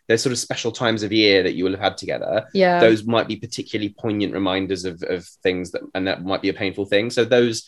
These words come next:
Speaker 2: Mm-hmm.
Speaker 1: because they're infrequent, you might feel that, feel things more acutely at those times.
Speaker 2: Yeah.
Speaker 1: But as you say, there is a kind of,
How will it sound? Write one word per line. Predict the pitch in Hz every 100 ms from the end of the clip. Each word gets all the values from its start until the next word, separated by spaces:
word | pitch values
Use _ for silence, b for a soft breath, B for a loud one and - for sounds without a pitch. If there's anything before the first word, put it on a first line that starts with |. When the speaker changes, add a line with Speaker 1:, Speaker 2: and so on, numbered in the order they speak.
| -
Speaker 2:
Mm-hmm. | 165 180
Speaker 1:
because | 175 135
they're | 120 120
infrequent, | 117 - 135 - 98 90 101
you | 110
might | 104 95
feel | - 110 101
that, | 95 - _ _
feel | - 107
things | 107 101
more | 110
acutely | 101 - 98 104
at |
those | 95 95
times. | - 127 101 71 85 -
Speaker 2:
Yeah. | 208 202 185
Speaker 1:
But |
as | 185
you | 104
say, | - 107 95
there | 101
is | 107
a | 110
kind | - 104
of, | 98